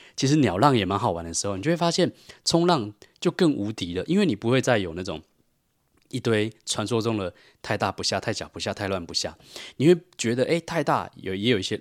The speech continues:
风太大也有一些乐趣，浪太大你可以练胆量，你可以练下盘的稳定，因为通常浪很，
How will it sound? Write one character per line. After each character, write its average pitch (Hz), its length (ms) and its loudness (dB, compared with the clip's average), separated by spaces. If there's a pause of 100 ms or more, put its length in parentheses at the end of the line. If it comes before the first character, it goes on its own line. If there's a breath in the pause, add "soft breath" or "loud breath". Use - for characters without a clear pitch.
风 185 140 4
太 185 120 4
大 165 140 2
也 110 60 0
有 110 80 0
一 104 40 -2
些 104 160 -4
乐 104 160 -2
趣， - 260 -6 (240 loud breath)
浪 202 160 6
太 196 120 4
大 180 160 2
你 107 80 -4
可 113 80 -4
以 117 40 0
练 117 180 0
胆 87 220 -4
量， 98 240 -4
你 101 60 -2
可 120 80 -2
以 - 20 0
练 120 140 0
下 107 180 -2
盘 90 140 -8
的 90 100 -8
稳 80 200 -8
定， 101 160 -6
因 107 60 -2
为 127 80 0
通 123 180 -2
常 117 100 -2
浪 123 120 2
很， 110 160 -4